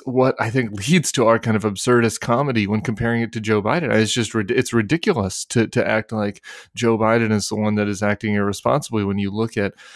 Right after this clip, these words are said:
you know, the, the preponderance of what he has done versus the preponderance of the president's actions, which have just been, like, irresponsible on such a level that, that I, I think this actually helps him,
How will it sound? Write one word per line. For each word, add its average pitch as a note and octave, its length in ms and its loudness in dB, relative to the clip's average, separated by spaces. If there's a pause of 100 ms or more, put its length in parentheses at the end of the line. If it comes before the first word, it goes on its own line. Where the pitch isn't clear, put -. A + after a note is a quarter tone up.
(180)
you G#2+ 80 -4
know, G#2 100 0
the, F#2+ 280 -2
the G2 240 -2
preponderance A2 720 -2
of F#2+ 100 -10
what G2+ 140 -2
he A#2+ 120 -2
has C3 160 -2
done G#2 200 -2
versus G2 320 -10
the G2+ 100 -4
preponderance G#2 640 -2
of G2+ 100 -10
the A2 100 -10
president's - 480 -4
actions, - 640 -8 (300)
which C3 160 -4
have C3+ 100 -2
just C3 240 -6
been, A#2+ 280 -2 (420)
like, G#2+ 300 0
irresponsible C#3+ 600 0
on A#2+ 100 0
such - 260 0
a A#2+ 80 4
level A2+ 560 2 (260)
that, A#2 260 -2
that A#2+ 200 -2
I, A#2+ 220 0
I B2 80 0
think B2+ 260 -2
this B2 160 0
actually A#2 380 0
helps C#3+ 420 0
him, G2+ 360 0